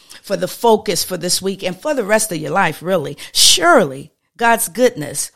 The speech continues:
will follow you all the days of your life. Let's prepare our hearts as we go into the presence of the Lord together. Father, we just thank you for your goodness. Right off the back, Lord, we just thank you for being a good God,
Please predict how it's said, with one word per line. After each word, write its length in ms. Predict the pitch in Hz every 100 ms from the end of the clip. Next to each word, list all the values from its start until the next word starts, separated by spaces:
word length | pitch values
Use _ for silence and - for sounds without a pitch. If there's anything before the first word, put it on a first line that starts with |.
| _
will 180 | 165 170
follow 520 | - - 240 226 180
you 320 | 165 170 -
all 160 | 196 175
the 140 | 165
days 400 | 151 165 180 185
of 80 | 190
your 120 | 180
life. 380 | 180 135 131 127 - -
Let's 180 | 247 269
prepare 400 | 220 196 233 208
our 80 | 202
hearts 380 | 196 170 165 147
as 120 | 147
we 100 | 165
go 180 | 175 180
into 180 | 175
the 80 | 151
presence 480 | 151 170 170 170 156
of 160 | 151 156
the 80 |
Lord 340 | 143 156 160 151
together. 640 | 131 127 143 156 113 120 _ - _ _
Father, 240 | 277 254
we 100 | 269
just 220 | 254 240
thank 240 | 220 214 214
you 80 | 190
for 160 | 165
your 160 | 185 175
goodness. 540 | 208 185 160 160 - _ _ _
Right 200 | 190 202
off 180 | 214 208
the 80 | 185
back, 360 | 180 160 -
Lord, 280 | 147 151 147
we 60 | 180
just 260 | 160 165
thank 220 | 180 175
you 60 | 180
for 140 | -
being 240 | 165 170 160
a 80 | 147
good 300 | 147 165 180
God, 400 | 160 156 156